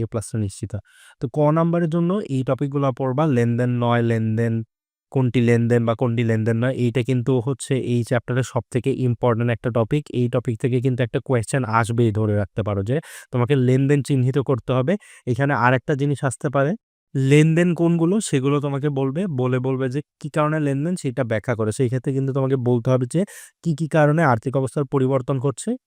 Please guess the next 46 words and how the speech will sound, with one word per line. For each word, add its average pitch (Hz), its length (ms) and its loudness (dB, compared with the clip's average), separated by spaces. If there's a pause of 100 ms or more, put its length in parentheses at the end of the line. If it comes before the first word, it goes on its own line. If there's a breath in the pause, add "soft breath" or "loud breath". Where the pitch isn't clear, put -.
(120)
সেই 123 240 0
কারণে 127 280 0
কিন্তু 127 240 0
লেনদেনটা 120 600 0 (280)
সম্পন্ন 123 400 0
হয়েছে, 123 180 -2 (100)
তাই 117 140 2
এটা 110 140 -2
লেনদেন। 101 400 -2
তো - 80 -6 (140)
এইটা 123 200 -2
কিন্তু 135 200 0 (100)
ব্যাখ্যা 117 280 -2
করতে 123 260 -4
আসতে 120 180 -4
পারে, 151 220 0
অথবা 127 280 0
বলবে 127 260 0
কোনটা 127 200 0 (100)
লেনদেন 113 360 0
নয় 170 220 0
সেটা 110 220 -2 (240)
আইডেন্টিফাই 117 600 0
করো। 101 140 -4 (340 loud breath)
তারপর 151 300 4 (100)
তোমাকে 170 220 -2 (100)
প্রারম্ভিক 143 440 2
মূলধনের 131 560 0
পরিমাণ 135 320 0
বের 123 160 0
করতে 127 200 -6
বলতে 117 260 -4
পারে, 117 160 -2 (140)
নিট 120 260 -2
ক্রয় 117 260 2
বিক্রয়ের 123 360 0
পরিমাণ 120 300 0
বের 110 180 -2
করতে 113 200 -2
পারে, 113 160 0 (120)
অর্থাৎ 117 260 -2 (380 loud breath)
তোমার 120 320 2
ধরো 117 200 0 (100)
ক্রয় 120 280 4
বা 120 80 2
বিক্রয় 117 420 0